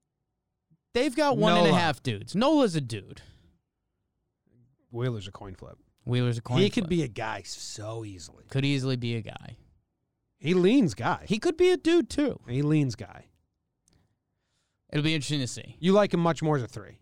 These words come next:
Speaker 2: than a two.
Speaker 1: Love Wheeler as a three, hate him as a two.
Speaker 2: So I'm saying there, guy
Speaker 1: Yeah.
Speaker 2: dude. He's a guy. He leans guy.
Speaker 1: <sighs> It's tough. He's right in the middle. So, I don't know. Let's, um, the pitching, and hey, maybe they can snag a guy where we've, we've mentioned a few times that, you know,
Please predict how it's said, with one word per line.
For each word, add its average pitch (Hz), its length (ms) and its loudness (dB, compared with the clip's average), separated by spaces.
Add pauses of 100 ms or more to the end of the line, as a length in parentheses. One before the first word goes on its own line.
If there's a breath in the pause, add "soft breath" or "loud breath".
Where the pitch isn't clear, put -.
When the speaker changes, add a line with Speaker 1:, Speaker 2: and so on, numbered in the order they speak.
(120)
Speaker 2:
than 101 100 -14
a 90 40 -12
two. 62 220 -20 (380)
Speaker 1:
Love 151 560 2
Wheeler 156 380 2
as 131 140 2
a 127 60 -2
three, 113 520 -4
hate 107 380 -8
him 101 100 -12
as 95 140 -14
a 110 60 -14
two. - 160 -16 (160)
Speaker 2:
So - 140 -6
I'm 123 100 -2
saying 170 280 2
there, 214 160 2
guy 110 200 -2
Speaker 1:
Yeah. - 260 2
Speaker 2:
dude. 120 100 -4
He's 117 160 -6
a 131 40 -6
guy. 196 300 -8 (240)
He 127 100 -8
leans 120 320 -4
guy. 208 300 -8
Speaker 1:
<sighs> - 60 -14 (420 loud breath)
It's - 160 -12
tough. 117 320 -6
He's 127 160 -4
right 135 280 0
in 117 80 -6
the 110 60 -6
middle. 98 280 -14 (320 loud breath)
So, 226 300 2
I 208 160 2
don't 196 160 -4
know. 104 240 -14
Let's, 190 300 -2
um, 202 340 0 (680)
the 175 80 -6
pitching, 190 600 -2
and 156 120 -2
hey, 117 320 -6 (220)
maybe 139 300 -2
they 139 160 0
can 131 160 -8
snag 127 320 -2
a 127 100 -2
guy 123 200 0
where 117 140 -4 (160)
we've, 120 300 -8
we've 123 160 -4
mentioned 123 320 -6
a 110 60 -10
few 117 180 -8
times 113 440 -6
that, 110 280 -6
you 113 80 -8
know, 104 200 -10